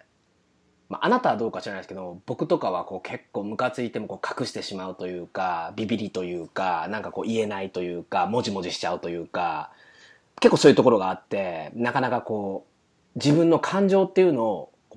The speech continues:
パーンと表に出せないっていうところがあるんですよね。うんうんうん。で、えー、なんで、そう、逆にですね、その、ムカついた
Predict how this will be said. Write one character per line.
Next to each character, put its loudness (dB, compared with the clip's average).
パ 0
ー 0
ン -2
と 0
表 0
に -6
出 -4
せ -6
な -4
い -14
っ -20
て -16
い -8
う -12
と -12
こ -10
ろ -6
が -8
あ -2
る -6
ん -10
で -12
す -16
よ -10
ね。 -12
う -12
ん -10
う -10
ん -12
う -12
ん。 -12
で、 0
え -8
ー、 -4
な 0
ん 0
で、 -2
そ -8
う、 -8
逆 2
に 8
で 2
す -12
ね、 -10
そ -8
の、 -10
ム -2
カ 2
つ 0
い 2
た 2